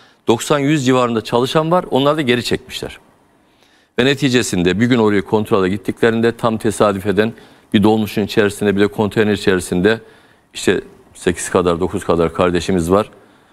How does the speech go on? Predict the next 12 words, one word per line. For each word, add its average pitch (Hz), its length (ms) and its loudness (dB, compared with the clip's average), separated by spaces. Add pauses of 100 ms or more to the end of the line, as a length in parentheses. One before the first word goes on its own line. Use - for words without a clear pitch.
(180)
Onların 101 400 0
toprak 101 380 0
altında 85 360 -2
kaldığı 87 400 0
bir 101 40 2
ortamla 82 400 0
karşılaşmışlar. - 760 -6 (680)
Bu 175 120 2
işin 160 340 0 (600)
gerçek 135 380 -2
müsebbibi 110 460 0
kim? 90 240 -2